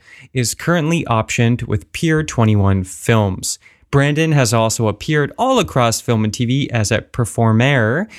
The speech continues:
eh, including voiceover work for a deliciously titled animated series called Pine Cone and Pony. Could you ever, if you're a Pine Cone and Pony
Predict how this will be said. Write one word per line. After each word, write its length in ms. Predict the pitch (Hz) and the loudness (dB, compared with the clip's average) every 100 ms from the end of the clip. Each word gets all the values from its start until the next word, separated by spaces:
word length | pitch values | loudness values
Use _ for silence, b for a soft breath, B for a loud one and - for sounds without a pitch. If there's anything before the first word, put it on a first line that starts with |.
| B B 123 | B B -2
eh, 300 | 120 117 - | 0 0 0
including 800 | 143 139 - 254 180 110 143 143 | -2 -2 0 2 2 0 -4 -6
voiceover 540 | - 127 143 135 110 104 | 0 0 2 2 2 2
work 260 | 101 104 | 2 -2
for 380 | - 110 104 - 135 | -2 -2 -2 -2 -4
a 80 | |
deliciously 1120 | 117 - - 165 147 180 214 - 135 - 117 110 | -4 -4 0 0 2 2 0 -2 -4 -2 -2 -2
titled 460 | - 110 107 101 | -2 0 0 -2
animated 500 | - 120 110 107 104 | 0 0 2 2 0
series 380 | 95 117 110 110 | -2 -2 0 0
called 340 | - 110 104 - B B - | 0 0 0 -4 B B -14
Pine 400 | - 240 254 240 | -8 -2 0 0
Cone 400 | - 185 175 175 | 0 0 2 0
and 240 | 135 123 | 0 0
Pony. 640 | - 123 120 110 - - - b b b b | 0 0 2 0 -2 -8 -14 b b b b
Could 180 | 143 | 0
you 200 | 139 120 | 2 2
ever, 400 | 117 117 123 139 - | 2 2 0 -2 -2
if 140 | - | -2
you're 120 | 180 170 | 2 0
a 100 | - | -2
Pine 380 | - 175 180 | -2 0 0
Cone 260 | 175 156 160 | 0 0 2
and 180 | 139 - | 2 0
Pony 580 | 131 131 135 135 127 | 0 2 2 0 -2